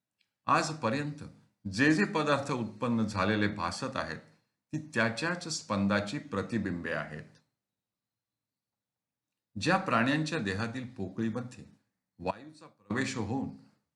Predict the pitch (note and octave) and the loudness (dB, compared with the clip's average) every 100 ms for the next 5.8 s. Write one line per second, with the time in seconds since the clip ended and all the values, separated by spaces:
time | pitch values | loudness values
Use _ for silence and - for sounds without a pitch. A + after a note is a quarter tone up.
0 | _ G#2 D3 D3 A#2 G2+ G2+ B2 - F#2 | _ 2 4 6 6 4 2 -4 -4 -2
1 | G2+ D#3+ E3 G#2+ F#2+ D#2 D2+ - _ _ | 0 2 2 2 -2 -6 -12 -16 _ _
2 | _ G#2 A#2+ D#3+ A#2 G#2 G2+ B2 C3 F#2 | _ 0 0 -2 -2 2 4 6 4 2
3 | E2+ D2+ D2+ D#2 D2 - _ _ _ _ | 0 -4 -6 -10 -10 -16 _ _ _ _
4 | _ _ _ _ _ _ _ A#2 D3 D3+ | _ _ _ _ _ _ _ 0 0 2
5 | G3 F#3+ G3+ A2 G#2 B2+ C3 C#3+ | 4 4 4 4 4 4 2 -4